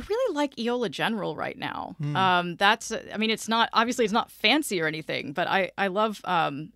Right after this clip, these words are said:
Speaker 1: I love what they've done with that space. Um, I love that it's, it's such a nice place to just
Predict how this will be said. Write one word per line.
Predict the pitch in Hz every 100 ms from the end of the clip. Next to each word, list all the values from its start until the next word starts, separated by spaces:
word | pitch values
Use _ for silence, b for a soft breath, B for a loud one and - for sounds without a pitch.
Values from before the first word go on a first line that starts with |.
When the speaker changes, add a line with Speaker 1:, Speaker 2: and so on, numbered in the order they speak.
| -
Speaker 1:
I |
love | 214 254
what | 339
they've | 240 208
done | 170 190
with | 220
that | 196 160
space. | - - 143 - - - B B B
Um, | 170 165 156 -
I | 180
love | 190 220 214
that | 220 185 - _ _ -
it's, | 202 - - -
it's | - -
such | 233 220
a |
nice | 214 185 180 180 190
place | - 175 185
to | - 190
just | 170 165